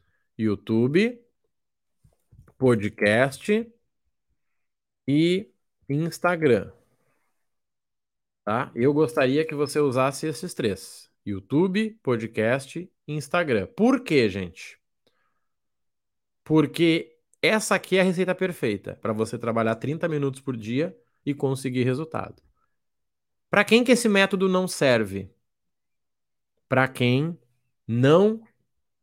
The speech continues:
consegue trabalhar trinta minutos. "Marrone, eu não consigo, eu tenho um problema." Tudo bem, pra você não vai servir.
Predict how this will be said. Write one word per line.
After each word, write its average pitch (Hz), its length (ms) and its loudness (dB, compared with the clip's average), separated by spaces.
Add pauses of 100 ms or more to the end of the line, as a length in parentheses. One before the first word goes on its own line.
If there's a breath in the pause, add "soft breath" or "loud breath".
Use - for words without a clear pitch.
(140)
consegue 143 760 2
trabalhar 127 520 0
trinta 127 320 -6
minutos. 135 560 -8 (720)
"Marrone, 214 480 8
eu 226 80 8
não 240 200 4
consigo, 233 580 4
eu 196 80 6
tenho 214 140 4
um 214 60 2
problema." 196 540 6
Tudo 156 160 -6
bem, 190 200 -2
pra 127 100 0
você 123 240 -4
não 135 140 -4
vai 143 100 -2
servir. 170 400 -8